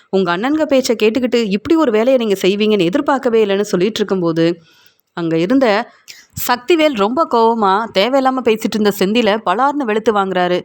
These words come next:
"நீயே அந்த பாண்டியன் பேச்சை கேட்காம தனியா தான் இருப்பேன்னு வேற வீடு பார்த்து போனவன் தானே.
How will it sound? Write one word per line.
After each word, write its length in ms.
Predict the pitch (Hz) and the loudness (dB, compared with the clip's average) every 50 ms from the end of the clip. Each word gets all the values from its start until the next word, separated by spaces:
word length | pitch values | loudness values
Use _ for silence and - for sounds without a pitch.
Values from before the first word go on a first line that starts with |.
| _ _ _ _ _ _ _ _ _ _ | _ _ _ _ _ _ _ _ _ _
"நீயே 420 | - 185 196 233 269 277 269 285 | -6 -2 0 0 2 2 2 4
அந்த 220 | 339 339 269 233 220 | 4 2 2 0 0
பாண்டியன் 440 | - 208 196 226 262 294 285 262 247 | 0 2 0 0 0 -2 -4 -2 -2
பேச்சை 280 | 254 233 - - 190 - | -2 -2 0 -2 -2 0
கேட்காம 640 | 185 185 202 - 233 214 214 196 180 175 190 233 - _ _ _ _ _ _ | 0 0 0 0 0 0 0 0 0 0 0 -2 -4 _ _ _ _ _ _
தனியா 380 | - 185 185 208 247 269 269 269 | -6 -6 -4 -4 -4 -2 -2 0
தான் 160 | 285 311 311 | 0 0 0
இருப்பேன்னு 680 | 240 233 247 254 254 262 247 233 208 185 190 240 262 240 | 0 0 -2 0 0 0 0 0 0 -2 -2 -2 -4 -6
வேற 500 | 190 160 151 165 175 190 226 269 277 240 | -6 -6 -4 -2 -2 0 0 -2 -2 -2
வீடு 220 | 247 277 269 254 | -2 -2 -2 -2
பார்த்து 260 | - 240 226 - 240 220 | -2 -2 0 0 -2 -2
போனவன் 360 | - 208 214 214 202 185 180 | 0 -2 0 0 0 0 0
தானே. 280 | 190 240 294 254 180 | 0 0 0 -2 -4